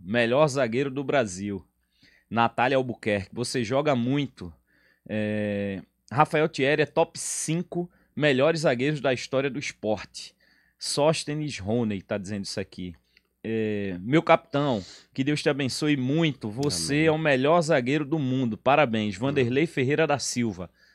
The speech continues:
Speaker 1: tá mandando aqui essa mensagem pra
Speaker 2: Amém.
Speaker 1: você."
Speaker 2: Obrigado.
Speaker 1: É, cadê aqui? É...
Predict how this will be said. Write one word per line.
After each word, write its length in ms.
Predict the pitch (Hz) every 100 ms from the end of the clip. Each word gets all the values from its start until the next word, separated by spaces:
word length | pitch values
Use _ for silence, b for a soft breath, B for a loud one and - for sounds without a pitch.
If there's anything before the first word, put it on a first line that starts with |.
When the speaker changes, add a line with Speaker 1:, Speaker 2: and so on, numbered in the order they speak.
| b
Speaker 1:
tá 80 | 113
mandando 300 | 117 110 110
aqui 160 | 107 107
essa 200 | 104 113
mensagem 420 | 113 101 98 98
pra 140 | 95 107
Speaker 2:
Amém. 100 | 98
Speaker 1:
você." 320 | 82 87 85 104
Speaker 2:
Obrigado. 460 | - 95 80 80 110 b b b _
Speaker 1:
É, 480 | 110 117 117 117 113 _ -
cadê 220 | 110 107
aqui? 560 | - 139 151 180 196 156 B B B B B B _ _ _ _ _ -
É... 520 | 95 92 90 87